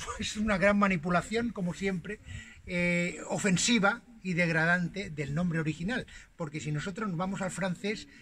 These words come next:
sabemos que merde significa de la madre, mère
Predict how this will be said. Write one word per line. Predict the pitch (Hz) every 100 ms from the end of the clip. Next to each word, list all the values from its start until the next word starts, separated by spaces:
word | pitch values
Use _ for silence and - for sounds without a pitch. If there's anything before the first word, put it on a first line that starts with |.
| -
sabemos | 175 165 180 202 -
que | - 170
merde | 165 175 196 202 - 180 143 190 240 - - _
significa | 151 147 180 202 202 - _ _ _ - 139
de | 170
la | 147
madre, | 143 208 175 101 - 135
mère | 165 196 208 -